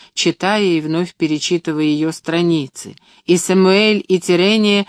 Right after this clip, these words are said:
становились ей ближе и понятнее, и разделявшее их столетие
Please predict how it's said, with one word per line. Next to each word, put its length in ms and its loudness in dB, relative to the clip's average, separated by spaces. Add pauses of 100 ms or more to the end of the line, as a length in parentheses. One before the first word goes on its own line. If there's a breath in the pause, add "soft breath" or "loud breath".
(140 loud breath)
становились 760 0
ей 220 4
ближе 500 -2
и 60 -4
понятнее, 880 -4 (380)
и 100 -2
разделявшее 1000 -2
их 280 -6
столетие 840 -6